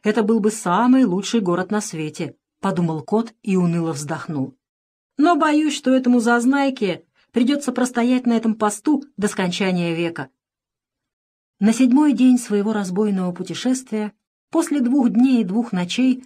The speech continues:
на вершине лесного дерева, страданиям кота пришел конец. Ближе к вечеру, когда уже начинало смеркаться,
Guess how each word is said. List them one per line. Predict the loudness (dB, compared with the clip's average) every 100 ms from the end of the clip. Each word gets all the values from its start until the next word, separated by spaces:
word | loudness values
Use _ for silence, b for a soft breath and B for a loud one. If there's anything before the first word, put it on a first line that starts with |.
| _
на | 0
вершине | 0 0 0 0
лесного | 0 -4 -6 -8 -4
дерева, | 0 0 0 -4 -6 _ _ _
страданиям | -10 -2 0 0 0 0 -2 -2
кота | -8 -2 -2 0
пришел | -4 -6 -6 -6
конец. | -6 -6 -4 -6 -10 -18 _ _ _ _ _ _
Ближе | 0 0 2
к | -2
вечеру, | -4 -2 -2 -6 -8 _
когда | -4 -2 0 0
уже | 0 -2
начинало | -2 -4 -2 -4
смеркаться, | -4 -6 -4 -6 -6 -8